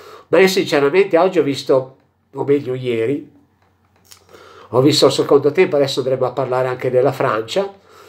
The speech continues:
Portogallo che ahimè si è trovato davanti il muro difensivo, poi quando passavi il muro difensivo c'era il portiere che parlava anche la mamma, e quando è così non si va da nessuna parte. Poi prendi il gol sulla paperata, tra virgolette, eh, perché secondo me diamo,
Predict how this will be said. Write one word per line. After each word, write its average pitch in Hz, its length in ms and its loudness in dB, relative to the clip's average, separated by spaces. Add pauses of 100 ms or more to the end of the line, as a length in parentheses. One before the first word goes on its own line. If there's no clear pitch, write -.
(380)
Portogallo 165 760 4
che 143 120 -6
ahimè 135 720 -2
si - 160 -8
è 139 60 -8
trovato 143 380 -2
davanti 143 440 0
il 175 260 0
muro 220 400 8
difensivo, 196 840 -2
poi 185 200 0
quando 196 260 0
passavi 196 400 2
il 190 120 0
muro 208 260 6
difensivo 208 680 2
c'era 208 220 2
il 185 100 0
portiere 185 460 2
che 147 140 -2
parlava 147 360 0
anche 139 200 -4
la 165 120 0
mamma, 151 480 -2 (840)
e 190 140 -4
quando 202 260 4
è 190 40 6
così 202 340 -6
non 165 160 -2
si 139 160 -8
va 147 120 0
da 143 120 -4
nessuna 139 440 -2
parte. 139 340 -2
Poi 175 180 4
prendi 143 280 0
il 139 100 4
gol 135 240 4
sulla 127 260 -4
paperata, 135 720 -4
tra 135 180 -8
virgolette, 123 720 -2
eh, 120 40 -6
perché 120 240 -6
secondo 131 380 -6
me 147 160 2
diamo, 160 520 2